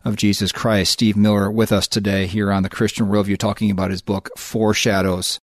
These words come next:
It is our new featured resource, and you can order it for a donation of any amount to The Christian Worldview. Just get in contact with us the usual ways.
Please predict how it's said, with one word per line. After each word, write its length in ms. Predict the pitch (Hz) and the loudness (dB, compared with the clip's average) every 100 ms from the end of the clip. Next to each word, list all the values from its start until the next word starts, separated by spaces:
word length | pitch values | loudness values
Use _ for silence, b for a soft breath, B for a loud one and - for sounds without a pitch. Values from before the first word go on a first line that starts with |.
| _ | _
It 140 | 139 127 | 0 2
is 120 | 120 | 4
our 120 | 123 | 4
new 220 | 113 123 | 6 4
featured 440 | 113 - 117 123 107 | 2 0 2 2 2
resource, 560 | 123 127 - 113 110 | 2 2 4 2 2
and 100 | 110 | 4
you 80 | 113 | 2
can 220 | - 117 107 | 4 2 2
order 340 | 139 131 123 | 2 4 4
it 80 | 107 | 2
for 140 | - 120 | 2 2
a 40 | |
donation 460 | 117 117 113 - 117 | 4 4 4 2 0
of 120 | 104 | 2
any 260 | 127 120 | 2 4
amount 320 | 113 113 113 - | 4 4 2 0
to 80 | |
The 80 | 104 | -4
Christian 400 | - 127 - 113 | 0 0 2 0
Worldview. 480 | 101 117 110 110 104 | 4 4 4 2 2
Just 180 | 117 101 | 0 0
get 140 | 104 | -2
in 100 | 113 | -2
contact 500 | 107 117 117 123 113 | 0 2 2 2 0
with 140 | 113 113 | 0 2
us 300 | 107 - - | 2 0 -4
the 160 | 123 | 0
usual 360 | 113 123 110 107 | 2 4 4 4
ways. 440 | 113 113 101 - | 4 4 2 -2